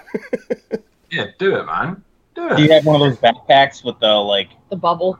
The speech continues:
Speaker 3: the bubble?
Speaker 1: No, but so that's what's holding us up. He's so fat, we know we're not gonna be able to carry him.
Speaker 3: <laughs>
Speaker 1: So
Speaker 2: Why
Speaker 1: we,
Speaker 2: don't you
Speaker 1: we need
Speaker 2: get
Speaker 1: some sort
Speaker 2: a
Speaker 1: of device.
Speaker 2: Get a harness for him.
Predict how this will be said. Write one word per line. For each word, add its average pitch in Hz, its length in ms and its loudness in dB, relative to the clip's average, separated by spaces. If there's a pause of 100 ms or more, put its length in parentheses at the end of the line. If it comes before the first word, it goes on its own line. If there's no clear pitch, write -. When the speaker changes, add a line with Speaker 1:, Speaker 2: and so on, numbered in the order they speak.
(120)
Speaker 3:
the 123 80 -4
bubble? 127 480 2 (480)
Speaker 1:
No, 151 300 2
but 131 220 -6
so - 140 -8
that's 147 200 -2
what's 151 140 -10
holding 139 340 -2
us 110 120 -10
up. 120 240 -6
He's 131 240 -14
so 143 240 -6
fat, 120 440 -6
we 120 140 -12
know 117 200 -4
we're 117 140 -8
not 101 240 -6
gonna 107 100 -16
be 101 80 -12
able 92 160 -12
to - 60 -20
carry 104 400 -8
him. 120 160 -10 (300)
Speaker 3:
<laughs> 196 80 -4 (220)
Speaker 1:
So - 140 -6
Speaker 2:
Why - 80 -2
Speaker 1:
we, 170 80 -6
Speaker 2:
don't 170 120 -12
you - 140 -18
Speaker 1:
we 135 120 -10
need - 20 -10
Speaker 2:
get 139 180 -2
Speaker 1:
some 139 220 0
sort 127 200 0
Speaker 2:
a - 40 -6
Speaker 1:
of 117 40 -10
device. 107 540 -10 (460)
Speaker 2:
Get 120 100 -8
a 120 40 -8
harness 131 420 -2
for 87 260 -10
him. 82 160 -14